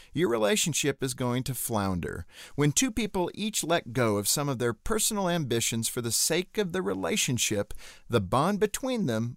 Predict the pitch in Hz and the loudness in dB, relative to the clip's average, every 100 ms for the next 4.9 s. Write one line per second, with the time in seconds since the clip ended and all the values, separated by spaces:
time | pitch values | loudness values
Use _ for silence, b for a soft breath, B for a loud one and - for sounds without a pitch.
0 | - 135 113 101 - - 160 - - 165 | -2 2 2 2 -2 -4 -2 0 0 0
1 | 127 - 87 76 - b b - 131 175 | 0 0 -4 -4 -10 b b 0 2 2
2 | 226 - 170 - 151 165 214 214 - 175 | 2 2 0 0 -6 -4 -2 2 2 2
3 | 170 151 156 - 127 90 65 - - 160 | 0 -2 -6 -2 -2 -2 -4 -10 -2 2
4 | 214 240 226 196 120 110 82 - | 4 2 2 0 0 0 0 -2